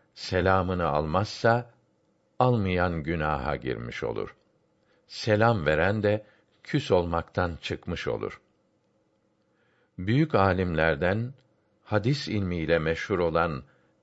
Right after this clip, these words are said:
Ebu Davud bu konuda şöyle demiştir: "Şayet Allah içinse bir zarar yoktur." Bölüm iki yüz seksen bir.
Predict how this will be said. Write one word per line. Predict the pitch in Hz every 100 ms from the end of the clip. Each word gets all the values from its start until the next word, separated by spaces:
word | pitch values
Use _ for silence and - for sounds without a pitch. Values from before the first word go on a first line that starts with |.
| _
Ebu | 113 104 104 87
Davud | 90 85 95 - - _ _ _ _ _ 139
bu | 127
konuda | 107 90 92 82
şöyle | - 80 67 65
demiştir: | 69 62 58 - 55 - - _ _ _ _ _ _ _ _ _ _
"Şayet | - - 147 120 80 76 80 - _ _
Allah | - 95 90 113 98
içinse | 80 - 107 110 - 120 117 120 - _ _
bir | 190 98
zarar | - 80 71 71 62
yoktur." | 62 62 - - 50 - - _ _ _ _ _ _ _ _ _ _ _ _ _ _ _
Bölüm | 90 90 101 113 120 110 - _ _ _ _ _
iki | 95 -
yüz | 110 82 -
seksen | - 80 - 80 67 65
bir. | 58 -